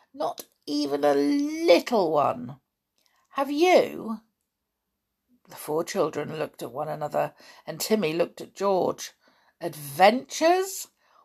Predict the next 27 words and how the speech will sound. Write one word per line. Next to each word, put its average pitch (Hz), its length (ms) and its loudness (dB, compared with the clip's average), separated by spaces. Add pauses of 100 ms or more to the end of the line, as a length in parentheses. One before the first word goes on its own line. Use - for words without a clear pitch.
(100)
What - 220 -4 (120)
didn't 294 460 -2
they 143 240 0
know 147 280 -2
about 147 460 0
them? 147 380 -8 (480)
They'd 160 180 -4
had - 380 0
so 214 260 2
many. 240 920 0 (1300)
"Oh, 262 140 8
yes, 180 480 4
we've 247 160 -4
had 160 200 0
heaps - 360 -12
of 170 140 -6
adventures. 156 760 -4 (340)
Real 226 400 6
ones. 175 600 -4 (220)
Smashing 202 1080 -6
ones," 156 420 -4
said 160 260 -4 (160)
Dick. - 460 -8 (640)
"There's 151 340 0
that 180 240 0
word 240 260 4
again." 196 480 -4